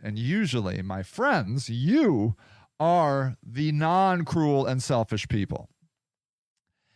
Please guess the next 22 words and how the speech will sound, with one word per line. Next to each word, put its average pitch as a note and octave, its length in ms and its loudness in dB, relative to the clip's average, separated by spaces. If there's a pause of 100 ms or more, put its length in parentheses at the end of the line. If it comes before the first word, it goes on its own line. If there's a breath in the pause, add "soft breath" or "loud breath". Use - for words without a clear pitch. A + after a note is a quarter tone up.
(320)
And F3 160 -2
so F3+ 180 2
I A#3 360 4
believe, E3 680 2
truly C4+ 400 4
believe F#3 400 2
this A2 240 -4
now. F#2+ 300 -8 (180)
I, A2+ 100 -10 (120)
I C#3 140 -2
was, C3 340 -4
I, C3 140 -4 (260)
I'm D3 140 -6
just E3+ 180 -2
gonna D3+ 160 -4
put D#3 160 0
it C#3+ 100 2
out A2+ 200 -2
there, - 260 -10 (500 soft breath)
that D#3+ 160 0
we A#3 560 2
have, F3+ 480 2